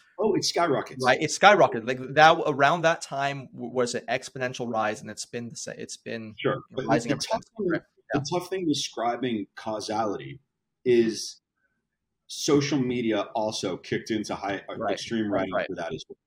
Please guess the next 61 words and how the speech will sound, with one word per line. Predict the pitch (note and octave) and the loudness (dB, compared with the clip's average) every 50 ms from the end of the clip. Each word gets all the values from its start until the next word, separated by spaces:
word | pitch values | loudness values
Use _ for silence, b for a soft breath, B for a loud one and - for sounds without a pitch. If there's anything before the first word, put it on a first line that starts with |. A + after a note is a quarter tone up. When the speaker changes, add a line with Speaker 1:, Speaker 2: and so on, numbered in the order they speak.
| _ _ _ b b b b b | _ _ _ b b b b b
Speaker 2:
That, | - - | -6 -2
Speaker 1:
So, | - C#3 B2 - | 0 0 0 0
I | |
Speaker 2:
yeah. | C#3+ | 0
Speaker 1:
mean, | C3 C3 B2+ B2 | 2 2 2 2
and | A#2+ A#2+ C#3+ | 2 2 2
this | D#3+ D#3+ - | 2 2 0
is | D3 B2+ - | -2 -4 -2
something, | - A#2+ A2 - G#2+ F#2 F2 - - | -2 -4 -4 -2 -4 -6 -6 -6 -6
like, | G#2+ F#2+ F2+ - - _ | -6 -6 -6 -8 -12 _
I, | - A#2 A#2 - | -6 -6 -4 -4
I, | A2+ A2 A#2 A2+ - - - | -4 -2 -2 -4 -6 -6 -4
I'll | A2 A2+ C3+ | 0 0 0
admit, | A2+ F#2 F#2+ F2+ | 0 0 -4 -6
I | E2+ F#2 | -6 -4
don't | G2 A2+ A2 | -4 -2 -2
have | G#2 F#2+ F#2 - - | -2 -4 -6 -8 -10
the | F2+ - - | -14 -14 -12
answer. | D#2 D2+ - - - D2 | -14 -14 -14 -16 -16 -14
I | D2 F#2 F#2+ | -12 -12 -12
can, | - - A#2 A#2 | -6 -6 -6 -4
and, | B2+ A#2+ A2+ | -2 -4 -4
you | A2+ A2 | -4 -4
know, | G2+ F2 F2 - | -6 -6 -8 -8
uh, | G#2 G#2 G2+ | -10 -8 -8
have | G#2+ G#2+ G2+ | -8 -10 -8
you, | G#2 G#2+ - _ _ | -10 -12 -12 _ _
have | G#2+ G#2 G#2+ G#2+ | -10 -8 -8 -6
you | G#2 | -4
heard | A2 | -4
the | A2 G2 | -4 -4
term | - A#2 A2 G#2 | -6 -4 -4 -4
the | G#2 G2 | -6 -6
Great | - - G#2 G2+ | -6 -4 -2 -2
Awakening? | G2+ F#2+ G#2 G2+ G2+ - G#2 G#2 G#2+ G#2+ - _ _ - | 0 0 0 -2 -2 -2 -2 -2 -2 -4 -8 _ _ -8
I | |
mean, | G2+ G2+ | -6 -4
everything | G#2+ G#2 F#2 G#2 A2 G#2 | -4 -2 -4 -4 -4 -4
we're | G2 G2 | -6 -6
talking | F#2 - F#2 F2+ - G2 | -4 -4 -6 -4 -4 -6
about | F#2+ F2+ F2 | -6 -6 -6
in | F#2 | -8
this | F#2+ F2+ - | -8 -12 -14
period | - - F2+ F2 F2 F2 D#2 - _ _ _ _ _ _ | -10 -8 -4 -4 -4 -4 -6 -8 _ _ _ _ _ _
was | C3+ C#3 C3+ | -6 -4 -4
Speaker 2:
Mm-hmm. | B2+ - G2 | -6 -8 -10
Speaker 1:
uh, | - G#2+ G2+ - _ - | -8 -8 -10 -10 _ -6
termed | A2 G#2+ F#2+ F#2+ - | -6 -6 -6 -6 -8
the | G#2 F2+ | -12 -12
Great | - - A2 G2+ G2+ - - | -8 -2 -2 -2 -2 -2 -4
Awakening | G2 F2+ G2+ F#2+ F#2+ - F#2+ E2 E2 E2 E2 | -6 -4 -2 -4 -4 -6 -8 -14 -14 -16 -14
by | D#2+ E2+ E2+ E2+ E2+ | -10 -10 -10 -8 -8
Matt | E2+ F2 F2+ | -10 -8 -6
Speaker 2:
Okay, | B2 B2+ | -6 -4
Speaker 1:
Yglesias, | B2 A2 G2 F2 G2+ A2+ | -4 -4 -6 -4 -4 -4
Speaker 2:
right, | G#2 G#2 | -4 -4
right. | G2+ - - _ _ _ _ _ _ _ _ _ _ - | -6 -10 -14 _ _ _ _ _ _ _ _ _ _ -6
Speaker 1:
who's | G#2+ G2 - | -6 -6 -4
Speaker 2:
Mm-hmm. | G2 F2+ | -6 -4
Speaker 1:
a | F#2+ | -4
liberal | - - G2+ F#2+ F2+ | -4 -4 -4 -6 -6